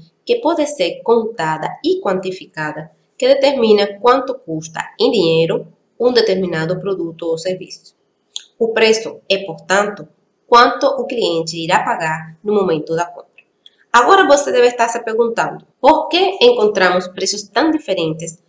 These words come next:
para produtos semelhantes? Para responder esta pergunta, vamos começar entendendo como se forma o preço. O sebrae define em seu site o preço de venda da seguinte maneira. Preço de venda é o valor que deverá cobrir o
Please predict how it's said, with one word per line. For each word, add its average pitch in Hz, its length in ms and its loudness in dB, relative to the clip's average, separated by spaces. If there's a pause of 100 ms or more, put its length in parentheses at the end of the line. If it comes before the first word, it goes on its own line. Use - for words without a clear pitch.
(120)
para 214 220 2
produtos 196 400 2
semelhantes? - 720 -12 (720)
Para 233 160 2
responder 233 420 0
esta 214 200 -4
pergunta, 170 640 0
vamos 160 240 -10
começar 185 500 -4
entendendo 214 640 -4
como 196 240 -4
se - 120 -16
forma 196 320 -4
o 196 140 -14
preço. - 440 -10 (320)
O 311 80 0
sebrae 180 580 2
define 180 360 -4
em 165 40 0
seu - 140 -12
site - 540 -6
o 190 60 -20
preço 220 300 -2
de 165 120 -2
venda 185 440 -2
da 180 120 -6
seguinte 156 420 -8
maneira. 180 480 -8 (560)
Preço 339 320 2
de 196 80 2
venda 196 480 4
é 220 80 6
o 247 80 8
valor 185 320 2
que 196 80 -10
deverá 185 380 -2
cobrir 220 300 -4
o 220 80 -6